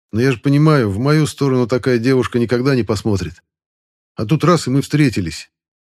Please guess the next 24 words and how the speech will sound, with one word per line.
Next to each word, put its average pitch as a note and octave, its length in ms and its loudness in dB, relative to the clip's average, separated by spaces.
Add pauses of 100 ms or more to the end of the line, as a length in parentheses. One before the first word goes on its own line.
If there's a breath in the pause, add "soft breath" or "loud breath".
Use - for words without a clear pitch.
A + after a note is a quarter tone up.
Ей-то, C#3 280 0
наверное, C#3 320 2
моё C3 220 2
лицо C3 220 0
не C3+ 100 2
запомнилось, B2 760 0 (200)
вот G2+ 200 -4
она A#2 200 2
меня C3 260 2
и C3+ 40 2
не C3 80 0
признала. A2+ 600 0 (760)
Кто D#3 280 0
я? F#2+ 220 -2 (200)
Так, D3 300 0
босяк?» C3+ 500 -2 (760)
В E2 220 -14
общем, G#2 260 -10
сплёл A2+ 480 -6
первое, F#2+ 340 -2
что F2 180 -8
пришло F#2 320 -8
в F2 80 -6
голову. F2+ 380 -6